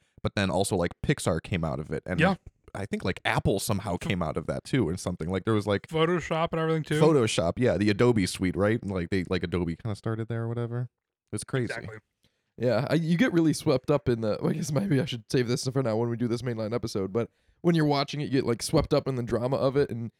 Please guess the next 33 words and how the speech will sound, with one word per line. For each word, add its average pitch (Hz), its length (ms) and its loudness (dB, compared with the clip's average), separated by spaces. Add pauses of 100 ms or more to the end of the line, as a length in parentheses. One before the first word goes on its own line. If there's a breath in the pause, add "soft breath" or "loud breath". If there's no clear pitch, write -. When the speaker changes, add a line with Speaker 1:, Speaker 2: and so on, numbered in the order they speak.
(140)
Speaker 3:
you 190 120 2
know, 196 160 6
Speaker 2:
Yeah. 156 80 6
Speaker 3:
like, 139 200 2 (100)
Star 170 260 4
Wars 170 160 4
got 165 160 2
made 143 320 6
and 135 80 2
everything 143 320 4
was 135 120 2
successful 131 420 0
and 127 160 -2
it 131 40 2
all 127 120 4
worked 123 260 0
out, 117 240 0
and 117 140 -10
so 120 220 2 (200)
on 170 120 2
the 175 60 6
one 185 160 6
hand, 147 180 4
you're 135 60 -2
not 139 160 2
that 139 140 2
worried, 120 340 2
<laughs> - 20 -8
but 156 100 4 (100)
then 175 100 6
it's 147 140 -2
also 156 220 4
like, 139 220 4